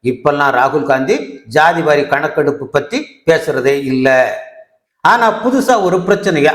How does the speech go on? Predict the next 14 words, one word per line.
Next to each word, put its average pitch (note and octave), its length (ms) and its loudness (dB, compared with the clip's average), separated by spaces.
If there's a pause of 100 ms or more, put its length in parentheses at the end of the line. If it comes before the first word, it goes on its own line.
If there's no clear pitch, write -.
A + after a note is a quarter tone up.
ஆரம்பிச்சிருக்காரு. C3+ 1080 0 (420)
அதாவது G#3 500 4
மிஸ் F3+ 320 0
இந்தியா D#3+ 420 2 (140)
அழகி G#3 340 0
போட்டி D#3+ 320 0
பட்டியல்ல D#3+ 640 0 (680)
தாழ்த்தப்பட்ட - 920 -2
பழங்குடியின E3 640 0
பெண்கள் C#3+ 600 0
இருக்காங்களான்னு E3+ 1000 0
தேடி G3+ 460 2
தேடி E3 420 0
பார்த்தாராம். C#3 600 2